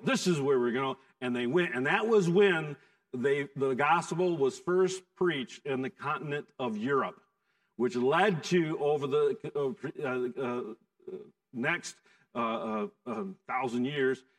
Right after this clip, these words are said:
you know, the gospel spread so that the whole of Europe became Christianized. Why? Because Paul was going one direction, he couldn't go. And so he said, "Okay,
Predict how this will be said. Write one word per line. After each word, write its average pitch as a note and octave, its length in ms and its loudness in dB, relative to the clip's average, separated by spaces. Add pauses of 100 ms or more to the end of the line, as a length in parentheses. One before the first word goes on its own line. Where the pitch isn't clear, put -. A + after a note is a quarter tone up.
(160)
you A#2+ 100 0
know, A#2+ 160 0
the A#2 180 -2
gospel C#3 540 0
spread C#3+ 540 -2
so B2+ 120 -4
that B2+ 160 -2
the A#2 80 -6
whole F#3 840 2
of D3 140 -2
Europe C3+ 340 -2
became A2+ 440 -4 (220)
Christianized. B2 500 -6 (880)
Why? E3 400 2 (220)
Because A#2 420 -4 (120)
Paul D#3+ 580 2 (260)
was G#3 180 -6
going C#3 260 0
one D3 160 -2
direction, D#3 640 -4
he G#3 80 -16
couldn't C#3 220 -6
go. G#2 300 -2
And G2 120 -10
so A2+ 220 -2
he A2+ 60 -2
said, G#2 180 -2
"Okay, G3 280 0